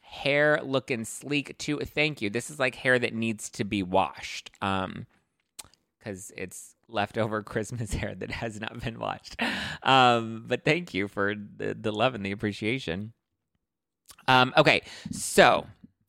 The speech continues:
let's actually pull up some of these text messages. We'll go through a lot, we'll go through a lot of the bits, but the, I, I feel like the biggest one that everybody's caught up with right now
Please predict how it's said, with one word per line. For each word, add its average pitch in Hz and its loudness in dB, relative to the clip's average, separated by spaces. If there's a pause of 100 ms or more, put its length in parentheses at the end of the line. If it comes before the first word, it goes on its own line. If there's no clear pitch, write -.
(640)
let's 135 2
actually 147 2
pull 120 2
up 107 4
some 107 -2
of 107 -2
these 104 -2
text 101 -2
messages. 98 -4
We'll 151 6
go 170 6
through 131 4
a 139 4
lot, 110 6
we'll 147 0
go 185 0
through 180 0
a - 6
lot 131 6
of 120 0
the 113 -4
bits, 120 2
but - -8
the, 120 -8
I, 131 -2
I 139 2
feel 165 2
like 175 0
the 139 2
biggest 123 2
one 120 2
that 117 2
everybody's 110 2
caught 101 4
up 95 4
with 104 0
right 101 4
now 104 2